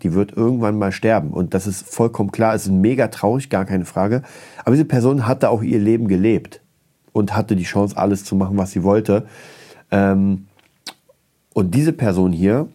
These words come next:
war genauso alt wie ich. Ich glaube, er war, was mir zum Wort, ah, lass mich überlegen, zehn Monate, nee, gar nicht zehn Monate, war, glaub ich, acht Monate älter als ich. Das heißt, wir,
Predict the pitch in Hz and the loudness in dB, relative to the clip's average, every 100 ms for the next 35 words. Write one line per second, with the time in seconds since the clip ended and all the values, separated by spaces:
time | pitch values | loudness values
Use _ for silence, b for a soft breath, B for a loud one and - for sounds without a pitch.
0 | _ - 95 117 127 - 107 113 147 143 | _ -4 2 2 2 0 2 2 2 2
1 | 127 107 - 143 - - - 101 120 143 | 0 -2 -2 -4 -4 -8 -4 0 0 -2
2 | - _ _ _ _ - 107 107 120 160 | -12 _ _ _ _ -4 -2 0 2 0
3 | 165 - 92 107 110 123 123 135 - - | -2 -8 -6 -6 -4 -6 -4 -6 -6 -8
4 | 135 175 180 190 139 - 127 135 131 B | -6 -4 -6 -6 -8 -4 -2 -2 -4 B
5 | B _ - 123 123 123 113 110 98 82 | B _ 0 2 2 0 0 2 2 0
6 | - 98 98 - 90 92 92 95 113 104 | -2 -2 -2 -2 0 2 0 0 0 2
7 | 101 104 107 117 123 110 110 - 123 117 | 0 0 -4 -2 -2 0 -2 0 -2 0
8 | 95 - 107 - _ B B B B B | -2 0 -4 -4 _ B B B B B
9 | B - 98 117 117 - 127 113 | B -6 0 0 0 -4 -4 -4